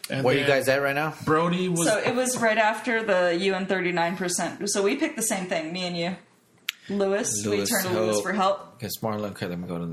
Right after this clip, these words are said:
Speaker 2: next one. Uh, the next one I got is, yeah, you and thirty-nine percent left Lewis feeling lost.
Speaker 3: Mine was Lewis lost, yep.
Speaker 1: I got heartbroken.
Speaker 2: You left her heartbroken. We left her lost.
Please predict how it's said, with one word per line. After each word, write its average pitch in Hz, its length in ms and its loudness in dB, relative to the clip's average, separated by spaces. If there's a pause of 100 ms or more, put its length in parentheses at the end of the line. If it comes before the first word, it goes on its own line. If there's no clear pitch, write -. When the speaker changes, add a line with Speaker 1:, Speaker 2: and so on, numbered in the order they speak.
Speaker 2:
next 92 220 -8
one. 101 180 -10 (2250)
Uh, 90 120 -6
the 87 80 -8
next 101 240 -6
one 104 100 -4
I 101 80 -4
got 98 200 -4
is, 92 240 -6
yeah, 87 140 -8
you 113 460 -2
and 123 120 -2
thirty-nine 117 380 0
percent 117 440 -2 (200)
left 101 280 -4
Lewis 107 280 2
feeling 110 380 -2
lost. 104 460 -4 (440)
Speaker 3:
Mine 214 360 0
was 202 260 0
Lewis 185 260 0
lost, 170 520 0
yep. - 340 -2 (1200)
Speaker 1:
I 123 40 -16
got 113 160 -6
heartbroken. 110 640 -8 (680)
Speaker 2:
You 120 100 -4
left 110 200 0
her 123 60 2
heartbroken. 123 880 2
We 113 120 0
left 107 240 0
her 98 60 -2
lost. 98 520 -2